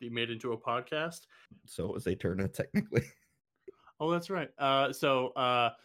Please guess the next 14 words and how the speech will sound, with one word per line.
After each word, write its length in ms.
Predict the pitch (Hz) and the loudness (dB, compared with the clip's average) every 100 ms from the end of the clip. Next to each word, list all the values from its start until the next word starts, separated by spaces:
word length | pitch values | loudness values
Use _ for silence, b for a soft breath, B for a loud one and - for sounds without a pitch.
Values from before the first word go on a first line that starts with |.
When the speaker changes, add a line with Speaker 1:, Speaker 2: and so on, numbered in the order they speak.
| B | B
Speaker 1:
so 160 | - 131 | -6 0
Dustress 640 | 151 170 - 143 127 - | 2 0 -2 -4 -4 -6
is 260 | 139 131 120 | -4 -4 -4
this 240 | 123 117 | -6 -6
world 720 | 123 120 147 139 123 120 117 135 | -10 -4 -2 0 0 -2 -4 -6
that, 320 | 123 117 117 - 123 | 0 0 0 -6 -14
ex-, 560 | 120 - - - - 67 | -14 -14 -16 -16 -14 -8
uh, 520 | 120 117 113 110 - - _ _ _ _ _ _ _ _ _ | -2 0 -2 -4 -10 -18 _ _ _ _ _ _ _ _ _
for 300 | 127 120 117 | -2 0 0
reasons 440 | 131 165 175 185 | -2 -2 -2 -4
we 120 | 170 156 | -4 0
haven't 320 | 165 165 170 | 0 0 -4
uncovered 520 | 156 147 196 190 131 | -6 -4 -4 -2 -2
yet, 340 | 123 123 120 | -2 -2 -2